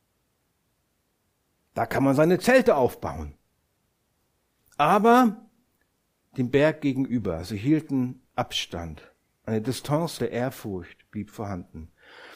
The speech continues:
Das Volk lagerte sich und wir wissen aus der Schrift, dass sie dort lange blieben. Fast ein Jahr blieben sie jetzt dort.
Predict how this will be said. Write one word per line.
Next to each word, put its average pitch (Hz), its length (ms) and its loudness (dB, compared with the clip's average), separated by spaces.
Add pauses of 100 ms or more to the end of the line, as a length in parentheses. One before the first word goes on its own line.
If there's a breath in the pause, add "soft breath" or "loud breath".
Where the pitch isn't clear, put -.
(140 loud breath)
Das - 180 0
Volk 185 260 6
lagerte 175 540 6
sich 196 200 0
und 151 120 0
wir 139 180 2
wissen 202 600 0 (260)
aus 123 180 -2
der 127 100 -4
Schrift, - 460 -2
dass 135 120 -4
sie 127 120 -4
dort 127 260 2
lange 123 340 4
blieben. 98 560 -6 (720)
Fast - 540 -4
ein 127 200 -2
Jahr 82 360 -6 (880)
blieben 110 260 -2
sie 98 120 -6
jetzt 107 300 -6
dort. 78 300 -4